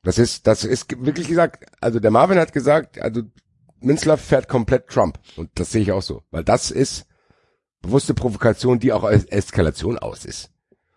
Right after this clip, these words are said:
und die bewusst auch eskalieren will, um dann wieder irgendwelche Dinge zu haben, die man benutzen kann, weil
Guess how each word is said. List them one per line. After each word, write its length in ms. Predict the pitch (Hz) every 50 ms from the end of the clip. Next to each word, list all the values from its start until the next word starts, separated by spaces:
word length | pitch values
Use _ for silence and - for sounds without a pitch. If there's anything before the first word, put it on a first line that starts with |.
| _ _
und 180 | - 82 90 82
die 80 | 104 92
bewusst 500 | 80 90 80 76 113 143 - - - -
auch 120 | 104 -
eskalieren 580 | - 95 - - - 104 98 98 120 127 120 104
will, 160 | 120 123 120 107
um 160 | 107 107 98
dann 240 | 104 101 107 104 101
wieder 240 | 107 98 98 78 101
irgendwelche 440 | 107 104 101 98 95 92 85 98 -
Dinge 220 | 101 110 110 98
zu 120 | - 98 95
haben, 160 | 92 92 85
die 80 | 90 87
man 180 | 82 82 78
benutzen 320 | 71 71 90 92 - - 82
kann, 200 | - 78 71 67
weil 160 | 71 71 67